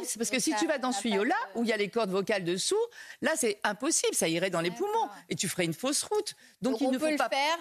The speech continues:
Speaker 2: enfin, c'est pas, c'est pas mauvais, mais
Speaker 1: C'est
Speaker 2: ça ne, ça ne touche pas au,
Speaker 1: Ça ne
Speaker 2: aux
Speaker 1: fera
Speaker 2: cordes
Speaker 1: rien aux
Speaker 2: vocales.
Speaker 1: cordes
Speaker 2: Ok.
Speaker 1: vocales. C'est bon de le savoir, en revanche, ça fera du bien quand on est malade, et cetera.
Speaker 2: Et
Speaker 1: Mais
Speaker 2: alors,
Speaker 1: voilà.
Speaker 2: et alors, à part le fait de, de perdre sa voix, qui est pas très grave en soi, est-ce qu'il y a des moments où on peut s'inquiéter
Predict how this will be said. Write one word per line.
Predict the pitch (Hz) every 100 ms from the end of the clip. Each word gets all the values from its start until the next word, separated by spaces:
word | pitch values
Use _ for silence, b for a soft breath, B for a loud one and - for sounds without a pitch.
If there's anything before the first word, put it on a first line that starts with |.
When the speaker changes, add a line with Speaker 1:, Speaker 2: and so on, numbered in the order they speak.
| 302
Speaker 2:
enfin, | 240 233
c'est | 247
pas, | 269 -
c'est | -
pas | 254
mauvais, | 262 269 220 247 294 - _ -
mais | 226
Speaker 1:
C'est | 226
Speaker 2:
ça | 233
ne, |
ça | 226 - 247
ne | 233
touche | - 254
pas | - 294 285
au, | 240 226 208 - -
Speaker 1:
Ça | - 262
ne |
Speaker 2:
aux | 233
Speaker 1:
fera | 269 240
Speaker 2:
cordes | 233
Speaker 1:
rien | 262
aux | 233
Speaker 2:
vocales. | 202
Speaker 1:
cordes | 185
Speaker 2:
Ok. | 156
Speaker 1:
vocales. | 160 127 127 B 233 B
C'est | 160 - 233
bon | 254
de | 233
le |
savoir, | 202 170 160 233 311
en |
revanche, | 170 156 254
ça | 185
fera | 147 147
du | 127 123
bien | 127 156 190
quand | 135 127
on | 135
est |
malade, | 127 127 139 185 151
et | 139
cetera. | 170 160 147 120 - B B -
Speaker 2:
Et | 269
Speaker 1:
Mais |
Speaker 2:
alors, | 262
Speaker 1:
voilà. | 262 254 -
Speaker 2:
et | 247
alors, | 254 262
à | 247
part | 277 269
le | 240
fait | 269
de, | 233 214 - 208
de | 226
perdre | - 240
sa | - 240
voix, | 254
qui | 247 226
est |
pas | 214 220
très | - 233
grave | 220 214 226
en | 220
soi, | - 285 330 -
est-ce | - -
qu'il | 294
y |
a |
des | 269
moments | 233 240 285 330
où |
on | 240
peut | - 240
s'inquiéter | 233 - 277 269 - 262 - 220